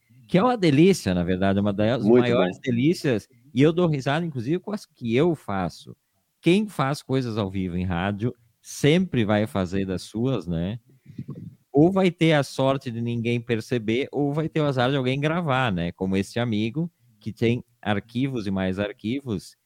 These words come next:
Speaker 1: e uma melhor que a outra, né? Mas, mas é, é muito divertido, essa parte do rádio eu sempre acho divertida. Então, pra gente não ter problema no programa hoje, eu só vou pedir pro Delano, ah, repetir aqui pra mim,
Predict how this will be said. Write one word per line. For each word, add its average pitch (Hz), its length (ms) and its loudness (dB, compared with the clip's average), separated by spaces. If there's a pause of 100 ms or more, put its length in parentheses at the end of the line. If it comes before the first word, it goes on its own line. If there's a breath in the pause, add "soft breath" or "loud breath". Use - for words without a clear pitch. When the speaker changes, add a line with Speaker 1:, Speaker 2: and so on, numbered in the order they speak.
(360)
Speaker 1:
e 113 100 4
uma 170 200 4
melhor 107 340 2
que 107 100 -6
a 101 80 0
outra, 95 520 -4
né? 73 220 -12 (520)
Mas, 107 360 0
mas 107 260 -2
é, 107 240 0
é 113 60 2
muito 120 280 -2
divertido, 143 600 -4
essa 98 200 -2
parte 107 400 -2
do 101 140 -2
rádio 92 320 -4
eu 104 40 -6
sempre 107 340 -6
acho 95 360 -6
divertida. 90 720 -2 (280)
Então, 151 180 2
pra 170 140 4
gente 160 140 2
não 180 160 2
ter 185 180 0 (220)
problema 117 540 2
no 135 160 4
programa 95 580 0
hoje, 101 560 0 (380)
eu 104 140 0
só 123 180 2
vou 147 140 0
pedir 120 300 -2
pro 117 120 -4
Delano, 101 640 0
ah, 80 480 -2
repetir 101 560 -2
aqui 90 200 -6
pra 95 180 -6
mim, 92 220 -4